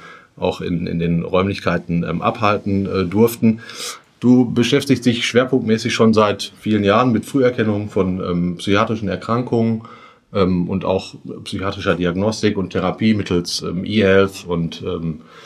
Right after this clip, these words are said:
Telemedizin. Und, äh, wir sind heute hier zu Besuch, um über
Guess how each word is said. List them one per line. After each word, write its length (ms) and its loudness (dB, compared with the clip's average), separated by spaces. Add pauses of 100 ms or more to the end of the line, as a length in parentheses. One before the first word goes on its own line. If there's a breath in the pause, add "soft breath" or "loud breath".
(260 loud breath)
Telemedizin. 920 0 (240)
Und, 360 0
äh, 300 0
wir 220 2 (220)
sind 280 2
heute 260 2
hier 200 0
zu 140 -8
Besuch, 440 0
um 180 0
über 420 2